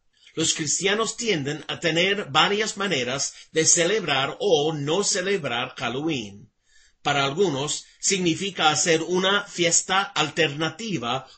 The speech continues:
como la fiesta de la cosecha. Para otros, es mantenerse lejos de los fantasmas, brujas, duendes, etcétera,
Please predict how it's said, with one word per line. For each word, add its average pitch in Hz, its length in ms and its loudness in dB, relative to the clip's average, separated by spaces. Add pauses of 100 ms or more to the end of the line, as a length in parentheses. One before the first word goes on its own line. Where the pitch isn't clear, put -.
como 180 260 2
la 160 100 4
fiesta 165 440 -2
de 131 80 -2
la 131 100 -4
cosecha. 151 760 -4 (440)
Para 123 280 -2
otros, 170 540 0 (120)
es 165 220 -2
mantenerse 180 800 2
lejos 170 500 0
de 160 100 0
los 151 200 0
fantasmas, 190 840 -2 (160)
brujas, 185 640 2
duendes, 180 540 0
etcétera, 143 640 -4